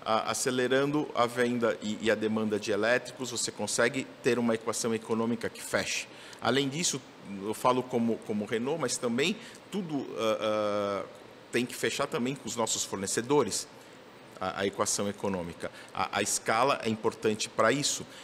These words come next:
Então, acho que a, a transição é um período importante pra você poder ter, ah, escala pra no futuro você ir em direção ao veículo elétrico. Agora, o tema que, que eu acho que tem talvez uma certa confusão é que, eh, as pessoas dizem, "Ah,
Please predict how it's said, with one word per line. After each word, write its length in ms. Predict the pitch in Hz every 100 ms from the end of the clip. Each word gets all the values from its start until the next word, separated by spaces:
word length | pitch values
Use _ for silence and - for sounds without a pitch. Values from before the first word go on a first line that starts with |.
| - -
Então, 200 | - 151
acho 160 | 160 -
que 80 | 147
a, 40 |
a 140 | -
transição 1000 | 123 - 151 165 160 143 - - 165 196 147
é 20 |
um 80 | 127
período 420 | 135 127 131 120
importante 840 | 110 - 110 - 123 143 180 - - - -
pra 140 | 120
você 240 | 113 120 147
poder 500 | - 151 131 120 117 - -
ter, 400 | 127 120 113 101 -
ah, 260 | 104 101 -
escala 640 | 117 - - 127 127 143
pra 160 | - 120
no 100 | 120
futuro 560 | - 104 - 120 131
você 580 | 135 135 - - 117 117 - - -
ir 220 | - 139 -
em 80 |
direção 460 | 117 117 110 - 120
ao 80 | 107
veículo 320 | 104 98 117
elétrico. 420 | 147 185 - - - - - -
Agora, 460 | 120 139 156 151 - -
o 340 | 120 147 147 -
tema 240 | 214 214
que, 160 | - 117
que 140 | -
eu 40 |
acho 140 | 123 -
que 60 |
tem 320 | - 123 123 - -
talvez 280 | 110 113 123
uma 100 | 117
certa 300 | 120 113 113
confusão 560 | 110 - 104 131 135
é 20 |
que, 240 | 110 - 104 - - -
eh, 160 | - 113
as 120 | 110
pessoas 300 | 131 - 135
dizem, 120 | 147
"Ah, 180 | 190 180